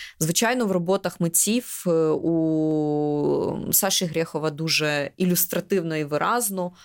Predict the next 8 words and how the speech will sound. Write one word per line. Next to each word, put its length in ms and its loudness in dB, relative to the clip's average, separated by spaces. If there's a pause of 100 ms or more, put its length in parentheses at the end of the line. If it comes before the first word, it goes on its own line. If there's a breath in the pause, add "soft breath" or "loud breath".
в 120 -8
когось 360 4
значно 640 0 (200)
тонше, 440 2
іронічніше, 800 2
інколи 320 0
навіть 280 -4
гротескніше 840 0